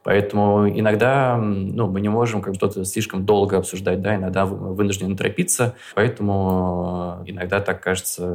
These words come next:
не совсем дружески. Ну, понимаешь, как бы дружески уже тяжело управлять, когда сто пятьдесят человек. Когда нас было, наверное, человек тридцать, я бы, да, сказал то, что дружеское управление. Сейчас оно всё больше и больше превращается в такую структуру,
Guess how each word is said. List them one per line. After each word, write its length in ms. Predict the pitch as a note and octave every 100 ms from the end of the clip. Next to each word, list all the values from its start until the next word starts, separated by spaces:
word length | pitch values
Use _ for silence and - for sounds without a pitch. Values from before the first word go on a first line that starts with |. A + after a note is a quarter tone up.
| F2 F2 F#2+
не 80 |
совсем 340 | G#2 G#2 G2+ F#2+
дружески. 460 | F2+ E2+ - - - - -
Ну, 60 |
понимаешь, 180 | G#2+ C3+
как 140 | - G2+
бы 160 | G2+
дружески 440 | G2 B2 E3+ E3 A2+
уже 160 | A2+
тяжело 380 | A#2+ A2+ B2+ A#2
управлять, 380 | F#2+ G2 G2+ -
когда 180 | - G2+
сто 160 | G2+
пятьдесят 240 | G#2 G2+ F#2+
человек. 460 | - G2 E2 - _
Когда 220 | - G#2 A2+
нас 140 | A2+
было, 160 | A2 A#2
наверное, 240 | A2+ A#2
человек 280 | - B2+ B2+
тридцать, 300 | D#3+ G#3+ -
я 80 | B2+
бы, 100 | A#2+
да, 200 | G2 F2+
сказал 260 | - A2
то, 80 | G#2+
что 480 | F#2+ G#2 F#2+ F#2+ F#2+
дружеское 460 | G2+ A2 F#2 -
управление. 340 | F2 F#2 F#2+ F2+
Сейчас 300 | - F3+ C3
оно 100 | A#2
всё 160 | A2
больше 360 | G#2+ B2+ C3+ -
и 20 |
больше 260 | G#2 D#3+ D#3+
превращается 640 | - G2 G2 G2 A#2+ A#2
в 40 | -
такую 460 | G#2 G2+ F#2+ F#2+ -
структуру, 720 | - - - D#3+ D#3+ D#3